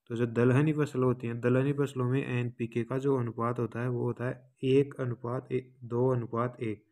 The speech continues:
यानी कि ऑप्शन नंबर तीन हमारा राइट आंसर हो जाएगा।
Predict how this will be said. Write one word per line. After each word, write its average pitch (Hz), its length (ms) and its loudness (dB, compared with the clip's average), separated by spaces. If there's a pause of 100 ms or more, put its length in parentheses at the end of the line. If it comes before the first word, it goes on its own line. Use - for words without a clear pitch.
(400)
यानी 113 160 -2
कि 127 200 -6
ऑप्शन 131 360 -2
नंबर 127 300 0
तीन 131 360 -2
हमारा 117 340 -2
राइट 113 280 -6
आंसर 113 440 -6 (380)
हो 113 100 -2
जाएगा। 98 380 -6